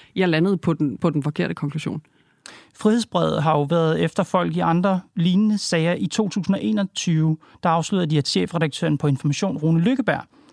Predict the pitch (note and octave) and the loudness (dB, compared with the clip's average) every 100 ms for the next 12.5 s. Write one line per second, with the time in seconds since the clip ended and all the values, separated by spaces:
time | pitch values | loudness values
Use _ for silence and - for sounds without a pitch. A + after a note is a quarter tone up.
0 | _ F3 E3+ D#3 D3 G#3 F#3+ - F3 D3+ | _ -2 2 0 0 0 0 0 -2 0
1 | E3 - - _ _ _ - D#3 - D3+ | -2 -2 -8 _ _ _ -2 0 2 0
2 | D3 C#3 C#3+ C#3 D3 D#3 F#3+ E3+ - - | 0 0 0 -2 -2 0 0 0 -4 -2
3 | D3+ D3 C#3+ C#3+ C#3+ D#3 - E3+ E3 - | 2 4 4 2 0 -2 -2 0 0 -2
4 | F3+ F#3 A3 - - C#3 _ - - - | -2 -2 -4 -6 -8 -8 _ -20 -20 -4
5 | G#3+ B3+ A#3 - D#3+ C#3 D#3 C3+ _ _ | 0 0 0 -2 -2 0 -2 -4 _ _
6 | _ - A3+ G#3+ A3 F3 E3 - _ _ | _ 0 0 2 -2 -4 -6 -12 _ _
7 | _ _ _ - G3+ G3 F3 E3+ E3 - | _ _ _ 0 0 2 0 0 -4 -2
8 | E3 D3+ D3 D#3 D#3+ D#3 - D3 F#3 D3+ | 0 2 2 2 2 0 0 -2 0 0
9 | C#3 - _ A3+ G3 A3+ _ _ - D#3+ | 0 -4 _ -2 0 -2 _ _ -2 0
10 | A3 A3+ F#3 F#3+ - G#3 - _ _ _ | 0 0 0 0 -2 -4 -6 _ _ _
11 | _ _ - F3 F#3+ - _ _ _ G3 | _ _ 0 2 0 -4 _ _ _ 0
12 | G3+ G3+ E3+ F3+ | 0 0 -2 -6